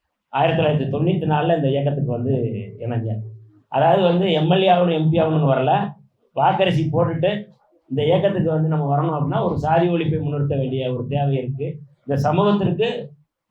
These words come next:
என்னை ஒப்படைச்சிருக்கிறேன் அப்படிங்கிறத அறிவிச்சுட்டு தான் இங்க வந்திருக்கோம்.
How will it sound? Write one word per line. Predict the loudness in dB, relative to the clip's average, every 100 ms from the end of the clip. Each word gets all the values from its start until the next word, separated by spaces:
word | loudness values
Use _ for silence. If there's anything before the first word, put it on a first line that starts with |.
| _ _ -8
என்னை | -2 0
ஒப்படைச்சிருக்கிறேன் | 0 2 2 2 0 0 0
அப்படிங்கிறத | 0 0 0 0
அறிவிச்சுட்டு | 0 0 0 -2
தான் | -2
இங்க | -2
வந்திருக்கோம். | -2 0 -2 -4